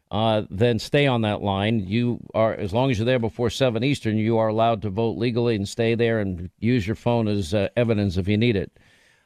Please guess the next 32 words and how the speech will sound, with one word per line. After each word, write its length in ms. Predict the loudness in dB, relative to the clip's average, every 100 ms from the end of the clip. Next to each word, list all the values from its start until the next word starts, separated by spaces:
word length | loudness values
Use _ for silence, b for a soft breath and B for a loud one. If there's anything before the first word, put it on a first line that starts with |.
| b
Um, 440 | 0 2 2 0 -4 -2
anyway, 500 | 0 2 2 0 -2 _ _ -20 -10
so 240 | -4 -2
all 240 | 2 0
of 80 | 2
that 160 | 0 0
is 100 | -2
just 240 | -2 -2
what 140 | -2 0
it 60 |
is. 280 | 2 0 0
Now, 300 | 0 0 -2 b b b
I 80 | -4 -4 -4
talked 340 | 2 2 2
yesterday 720 | 0 0 0 -2 2 2 0 -2
at 220 | -4 0
length. 360 | 0 0 -2 _
There 140 | -4 -2
are 20 |
a 60 | 2
lot 360 | 2 2 -2
smarter 460 | -12 -4 0 0 0
people 380 | 0 -2 -2 0
than 180 | 0
I 180 | 2 0
am. 340 | 0 0 0 -2
I 40 |
mean, 180 | -2 -4 -6
I 180 | -6 0
actually 360 | 2 0 -2 -2
believe 460 | -2 0 0 0
that 180 | -2 -4